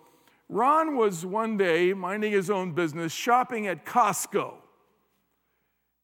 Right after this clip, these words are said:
And unknown to him, a woman who had just been diagnosed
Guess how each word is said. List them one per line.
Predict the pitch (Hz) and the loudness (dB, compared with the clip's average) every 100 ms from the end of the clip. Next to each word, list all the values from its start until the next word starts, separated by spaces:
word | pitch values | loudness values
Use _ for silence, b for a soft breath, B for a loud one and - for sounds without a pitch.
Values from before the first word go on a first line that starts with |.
| _ - - - | _ -20 -20 -10
And | 226 233 233 220 170 - _ _ _ _ _ _ _ _ _ _ _ _ _ _ - | -2 2 2 0 -6 -12 _ _ _ _ _ _ _ _ _ _ _ _ _ _ -2
unknown | 277 302 226 160 - _ _ _ _ 208 202 226 240 214 | -2 -2 -6 -10 -20 _ _ _ _ -4 0 2 2 -2
to | 185 147 | -4 -2
him, | 226 240 135 127 185 - _ _ _ _ _ _ _ _ _ _ _ - | 0 -2 -4 -6 -10 -14 _ _ _ _ _ _ _ _ _ _ _ -2
a | 247 240 | 0 0
woman | 214 330 330 269 | -2 -2 -2 -2
who | 233 180 240 | -2 -2 0
had | 226 190 | -2 -2
just | 277 311 - | -2 -4 -4
been | 294 269 | -4 -4
diagnosed | 214 233 240 226 214 214 220 214 - | 2 2 4 0 -2 0 0 -2 -10